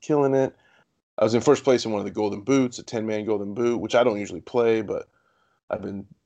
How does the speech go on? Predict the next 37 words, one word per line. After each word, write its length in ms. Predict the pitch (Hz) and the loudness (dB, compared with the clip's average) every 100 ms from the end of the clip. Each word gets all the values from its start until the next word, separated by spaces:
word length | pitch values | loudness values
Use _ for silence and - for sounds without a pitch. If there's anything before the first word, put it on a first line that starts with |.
| _ - | _ -4
playing 220 | 110 98 | -2 -2
a 80 | 98 | -6
little 120 | 95 | -8
bit 140 | - | 0
bigger 240 | 120 131 123 | 2 4 4
lately, 300 | 123 117 110 | 4 2 -6
so 180 | 104 | -10
I 60 | 98 - | -12 -6
gave 180 | 113 107 | -6 -4
that 160 | 110 104 | -4 -4
a 40 | |
shot, 380 | - 110 107 - | -4 0 0 0
and 100 | 98 | -6
I 60 | |
was 160 | 87 104 | -8 -8
winning, 240 | 113 120 | -6 -4
and 100 | 113 | -2
I 20 | 107 | -2
was 80 | |
like, 120 | - 139 | -4 -6
"Oh, 100 | 131 | -6
this 140 | 123 | -8
is 80 | 113 | -6
great, 320 | 113 131 123 | 0 2 2
I'm 100 | 113 | -2
crushing." 600 | - 127 123 - 113 117 _ _ _ _ _ _ - | -8 -6 -6 -6 -8 -10 _ _ _ _ _ _ -4
And 280 | 107 107 101 | -2 0 2
I, 240 | 92 87 - | 4 4 0
I 140 | 87 | -2
slowly 420 | - - 123 117 | -4 0 2 2
started 260 | 110 107 82 | 2 -4 -4
slipping 500 | - - 107 110 104 | -6 -4 -4 -2 -4
and 100 | 95 | -4
slipping 400 | - 101 104 95 | -6 -6 -6 -6
a-, 140 | 87 - | -6 -4
as 220 | 98 101 | -6 -4
the 320 | 90 67 104 | -4 -4 -4